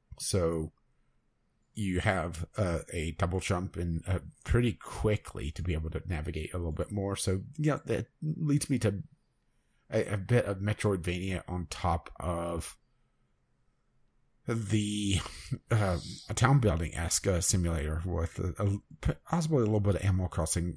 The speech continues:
mixed in as well, where you're interacting with different characters and getting to know them as, uh, you re-, learn some of their backstory and kind of how they ended up there. It has absolutely stunning kind of, like,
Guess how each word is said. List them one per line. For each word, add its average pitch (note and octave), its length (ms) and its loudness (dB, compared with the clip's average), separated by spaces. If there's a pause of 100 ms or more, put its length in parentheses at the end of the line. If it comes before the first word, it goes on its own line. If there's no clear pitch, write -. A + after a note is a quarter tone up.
mixed F#2+ 300 -2
in F2+ 140 0
as - 120 -4
well, F#2 160 0
where E2+ 380 2
you're E2 400 -2
interacting F#2 400 -2
with F2+ 140 -2
different D#2+ 260 -4
characters F#2 640 0
and F2 400 -4
getting F2+ 220 2
to F2+ 140 -2
know F#2 180 0
them F2+ 340 -2
as, F2 560 -2
uh, F2 180 -2 (180)
you F2+ 200 -6
re-, - 500 -8
learn F2+ 200 2
some F#2+ 120 2
of F2+ 60 0
their F2 100 2
backstory G2 560 2
and E2+ 180 -4
kind F#2+ 160 2
of E2 140 -4
how - 200 -4
they E2 140 0
ended F#2 280 0
up - 200 -2
there. C2 280 -6 (680)
It - 60 0
has D3+ 180 6
absolutely G#2+ 540 2
stunning F#2 640 2
kind F#2+ 220 2
of, E2 180 -6
like, E2+ 240 0